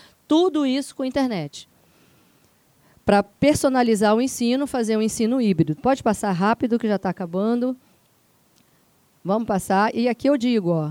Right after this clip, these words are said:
essa é a parte mais legal. Laboratório de ciência, laboratório, ah, biblioteca com acervo atraente, equipamento multimídia em todas as salas de aulas e netbook pros alunos. Então, essas escolas todas, essas dez do primeiro ano, dois mil e onze, receberam isso. Pode passar.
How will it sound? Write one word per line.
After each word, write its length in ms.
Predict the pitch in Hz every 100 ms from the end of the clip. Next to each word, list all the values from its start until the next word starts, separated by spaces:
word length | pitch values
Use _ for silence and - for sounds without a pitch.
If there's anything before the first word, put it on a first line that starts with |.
| 175
essa 260 | 180 202
é 20 | 226
a 40 |
parte 320 | 220 214 -
mais 220 | 208 220
legal. 420 | 233 240 180 160 151 - -
Laboratório 460 | 190 208 208 208 190
de 60 |
ciência, 360 | - 247 269 254
laboratório, 400 | 202 190 190 202
ah, 160 | 262
biblioteca 640 | 277 208 208 196 214 214 214
com 100 | 214
acervo 320 | 190 208 190
atraente, 600 | 190 226 226 233 262 269
equipamento 520 | 254 240 220 214 214
multimídia 520 | 208 214 202 202 190
em 20 |
todas 400 | 196 254 262 226
as 120 | 208 -
salas 280 | 208 202
de 100 | 196
aulas 280 | 208 220 220
e 20 |
netbook 500 | 226 226 220 190 208
pros 220 | - 202 208
alunos. 500 | 202 147 143 147 175 - _ _
Então, 240 | - 190 214
essas 220 | 208 214
escolas 480 | 214 - 208 208 -
todas, 320 | 208 208 202
essas 280 | 196 214 170
dez 300 | 175 185 180
do 80 | 185
primeiro 380 | 202 196 185
ano, 160 | 175 175
dois 160 | 180 180
mil 200 | 190 196
e 40 |
onze, 160 | 214 214
receberam 480 | 220 226 220 220
isso. 180 | 180 143
Pode 220 | 226 226
passar. 480 | - 190 - 202 233